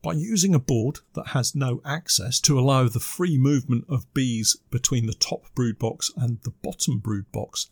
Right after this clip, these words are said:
there is immediately separation and the establishment of two independent colonies. One with a queen, that's the one in the bottom box, and the other queenless,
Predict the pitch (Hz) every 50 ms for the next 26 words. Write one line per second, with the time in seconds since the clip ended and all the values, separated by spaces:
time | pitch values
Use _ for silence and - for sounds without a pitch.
0 | _ _ - - 160 214 214 214 185 - - 190 139 139 147 165 180 185 180 -
1 | 175 180 - - 156 127 - - - - - 208 - - 156 143 147 156 151 -
2 | - 110 92 92 - _ - - 127 123 123 127 127 - - - 175 170 175 -
3 | 165 120 - - 98 92 - - - - 127 - - - - - 147 143 135 143
4 | - - 156 147 151 143 143 135 - 127 110 98 101 104 113 - - - - 175
5 | 170 135 113 98 90 87 - - - _ _ _ _ _ - - _ _ _ _
6 | _ _ - - - 214 208 202 139 139 127 - - 127 110 104 113 127 147 -
7 | - _ _ _ _ _ _ _ _ _ _ - 113 - - - - 120 123 117
8 | 101 98 95 101 95 - 92 - - - 117 95 101 110 131 - - - - -
9 | _ _ _ - 135 131 131 131 127 127 135 147 127 - _ _ _ - - 247
10 | 226 170 127 113 - - - -